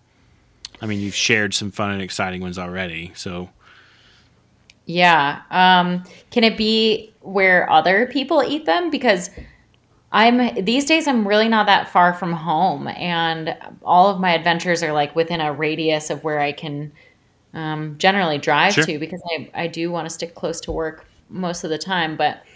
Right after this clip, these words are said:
Speaker 2: I get constant emails from the coolest places around the world. Um, Ellesmere Island, where a friend of ours who works for Nat Geo was studying wolves, and he brought a case with him and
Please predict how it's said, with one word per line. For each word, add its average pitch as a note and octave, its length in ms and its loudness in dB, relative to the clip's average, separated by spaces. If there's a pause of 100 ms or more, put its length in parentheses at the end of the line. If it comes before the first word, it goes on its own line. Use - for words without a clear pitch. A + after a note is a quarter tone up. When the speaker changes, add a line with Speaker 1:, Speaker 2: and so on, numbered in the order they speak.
(320)
Speaker 2:
I G3 140 -2
get - 400 0
constant G#3 720 -2
emails E3+ 420 -2
from D#3+ 300 -10
the F#3 400 0
coolest F#3 440 0
places E3+ 380 -4
around D#3 240 -4
the D3+ 80 -8
world. C#3+ 460 -4 (420)
Um, D#3 760 -6
Ellesmere F#3 380 2
Island, D#3 560 -2
where D#3 240 0
a D#3+ 140 -2
friend D#3+ 320 -4
of D#3 80 -6
ours D3+ 320 0
who D#3+ 160 -8
works D3 260 -6
for C#3+ 400 -6
Nat D3+ 240 -4
Geo D3+ 640 0 (320)
was F3 180 0
studying D#3+ 460 -2
wolves, C#3+ 480 0
and D3+ 180 -8
he D#3+ 160 -8
brought D3 460 0
a E3 80 -8
case G3 360 -4
with D3+ 160 -4
him C#3 280 -8
and C#3+ 480 -6